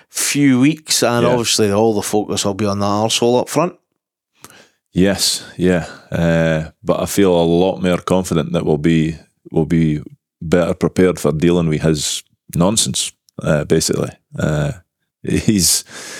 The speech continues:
Speaker 2: he's, he's no anybody that I've ever looked at and feared from a United point of view when he's been in the opposition's team,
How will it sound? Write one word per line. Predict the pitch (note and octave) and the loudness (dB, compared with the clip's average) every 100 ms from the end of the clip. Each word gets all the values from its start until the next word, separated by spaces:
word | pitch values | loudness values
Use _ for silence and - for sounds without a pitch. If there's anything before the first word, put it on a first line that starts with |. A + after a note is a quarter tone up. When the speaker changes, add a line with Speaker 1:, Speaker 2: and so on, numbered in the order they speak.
| - - - | -16 -18 -4
Speaker 2:
he's, | - G#2 | -2 2
he's | A#2 G#2+ | 2 2
no | C3+ D#3+ | 2 4
anybody | D#3 D#3 C3 A2+ G2+ | 2 2 2 4 4
that | F#2+ | 4
I've | G2 G2 | 2 0
ever | G2+ F2+ | 2 2
looked | G#2 B2+ | 2 2
at | G2+ | 0
and | D#2+ E2 | 0 0
feared | - B2 D#2 - - _ _ - | 2 2 2 -2 -16 _ _ -2
from | F#2 | 2
a | F2 | 4
United | E2+ E2 F#2 - | 4 2 0 0
point | F2+ E2 | -2 -2
of | D#2 | 0
view | G#2+ G2 | 2 2
when | E2+ | 2
he's | D#2+ | 2
been | F#2+ | 2
in | F2 | 2
the | E2 | 2
opposition's | E2+ E2 D#2 F2 D2+ C#2+ | 2 2 0 0 -2 -2
team, | - G#2+ C#2+ | 0 0 -2